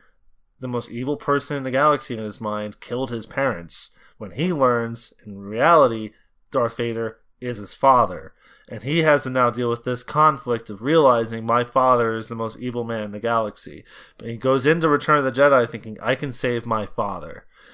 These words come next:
And in that struggle, he has to confront the darker parts of himself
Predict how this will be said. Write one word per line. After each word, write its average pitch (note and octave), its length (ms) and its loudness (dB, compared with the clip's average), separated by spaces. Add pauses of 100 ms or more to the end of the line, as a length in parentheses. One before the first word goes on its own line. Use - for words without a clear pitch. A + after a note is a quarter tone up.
(240)
And C3 300 0
in D3+ 260 -2
that D3+ 260 2
struggle, C3 460 2
he D3 200 -4
has C#3 180 4
to B2 80 -6
confront C3 420 0 (140)
the - 80 -10
darker B2+ 380 2
parts C3+ 320 2
of A#2+ 100 -8
himself B2+ 680 2